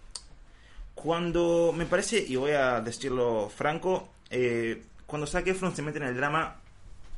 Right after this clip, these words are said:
se mete en serio. Y eso me encanta. Y esta película se trata sobre,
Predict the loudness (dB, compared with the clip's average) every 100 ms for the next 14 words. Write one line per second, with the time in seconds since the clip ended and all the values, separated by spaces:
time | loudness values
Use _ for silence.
0 | -8 -6 -2 0 2 0 0 0 -2 -4
1 | -10 -14 -16 -12 -4 -2 0 0 0 -2
2 | 0 0 0 -4 -8 -12 -18 -18 -6 -4
3 | 2 4 4 2 6 6 6 2 4 6
4 | 6 6 4 0 2 4 4 2 -2